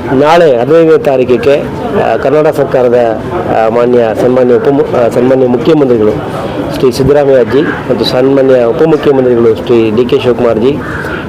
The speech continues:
ಸನ್ಮಾನ್ಯ ಪ್ರವಾಸೋದ್ಯಮ ಸಚಿವರಾಗಿರುವಂತಹ ಶ್ರೀ ಎಚ್ ಕೆ ಪಾಟೀಲ್ ಜಿ, ಇವರು ಮೂರು ಜನರ ಒಂದು ಸ-, ಆ, ಆಶೀರ್ವಾದದಿಂದ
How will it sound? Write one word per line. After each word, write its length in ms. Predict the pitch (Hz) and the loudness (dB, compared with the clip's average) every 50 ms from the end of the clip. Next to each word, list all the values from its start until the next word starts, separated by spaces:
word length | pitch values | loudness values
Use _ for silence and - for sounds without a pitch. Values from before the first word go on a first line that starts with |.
| - - | -8 -4
ಸನ್ಮಾನ್ಯ 440 | 139 131 135 139 139 139 135 139 139 135 127 117 110 147 139 147 147 | -2 0 2 2 2 2 2 2 2 2 2 0 -2 -4 -6 -6 -4
ಪ್ರವಾಸೋದ್ಯಮ 520 | 127 131 143 151 151 151 147 139 143 139 131 | -2 0 0 0 0 -2 0 0 2 2 2
ಸಚಿವರಾಗಿರುವಂತಹ 960 | 131 123 113 - 127 127 123 117 117 117 113 107 104 117 110 113 110 107 107 104 101 95 - | 0 0 0 0 2 2 2 2 2 2 0 0 0 0 0 0 0 0 -2 -2 -4 -4 -2
ಶ್ರೀ 200 | 123 123 117 113 | 0 2 2 0
ಎಚ್ 320 | 107 - - 117 - 127 | 0 0 -2 -2 -2 0
ಕೆ 100 | 147 143 | 0 0
ಪಾಟೀಲ್ 380 | 120 123 123 107 110 113 107 104 | 0 0 -2 -2 -2 -2 0 0
ಜಿ, 80 | 117 139 139 - - - - - - - - - | 0 -2 -2 -4 -6 -8 -8 -8 -8 -6 -4 -2
ಇವರು 120 | 131 127 | 0 0
ಮೂರು 200 | 127 139 156 165 | 2 2 2 2
ಜನರ 280 | 160 147 151 147 147 143 143 135 127 127 - - 117 | 2 2 2 2 4 2 2 0 0 0 0 0 0
ಒಂದು 320 | 123 120 120 120 117 113 | 2 2 2 2 2 2
ಸ-, 120 | - - 135 | 0 0 -2
ಆ, 720 | - - 127 - 113 117 113 110 110 110 107 107 107 113 | -4 -2 -2 -2 0 0 0 0 0 0 0 0 0 0
ಆಶೀರ್ವಾದದಿಂದ 600 | 120 - - 135 131 117 107 110 107 107 104 110 | -2 0 0 0 2 2 2 2 2 2 2 0